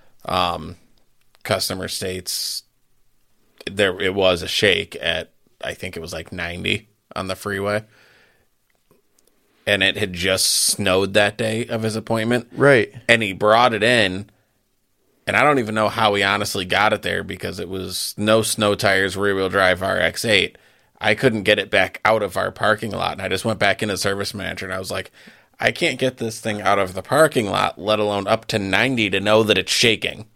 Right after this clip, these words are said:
Speaker 2: Right. Not that you should be doing that anyway,
Speaker 1: No.
Speaker 2: but I had a customer get mad at me for that once because they had bald tires and, like, there was black ice all over the parking lot and the road, and I told him it was in for a drivability.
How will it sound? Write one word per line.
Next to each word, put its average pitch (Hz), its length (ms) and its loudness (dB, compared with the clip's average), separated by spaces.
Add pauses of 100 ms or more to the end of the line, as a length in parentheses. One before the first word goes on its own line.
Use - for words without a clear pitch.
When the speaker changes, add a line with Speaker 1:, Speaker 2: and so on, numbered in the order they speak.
(360)
Speaker 2:
Right. 127 460 4 (360)
Not 110 260 4
that 104 120 0
you 104 140 -4
should 113 240 -4
be 98 160 -4
doing 87 240 -6
that 87 160 -6
anyway, 104 260 -2
Speaker 1:
No. 113 540 0 (480)
Speaker 2:
but - 80 0
I 127 60 6
had 127 100 6
a - 20 -4
customer 101 400 -4
get 90 160 -4
mad 95 220 0
at 90 60 -6
me 92 120 -6
for 92 160 -6
that 90 160 0
once 95 300 -4
because 98 480 0
they 98 180 4
had 92 320 0
bald 92 320 4
tires 98 640 2 (520)
and, 95 600 0
like, 104 340 2
there 107 140 4
was 101 120 2
black 95 360 4
ice 98 220 0
all 101 140 2
over 95 160 0
the 90 80 -4
parking 92 360 -2
lot 95 200 -2
and - 40 -14
the 90 80 -6
road, 92 260 2
and 95 100 -4
I 87 100 0
told 95 300 -4
him 90 340 -8
it 107 80 0
was 104 180 2
in 104 200 0
for 101 280 4
a 95 80 4
drivability. 90 920 2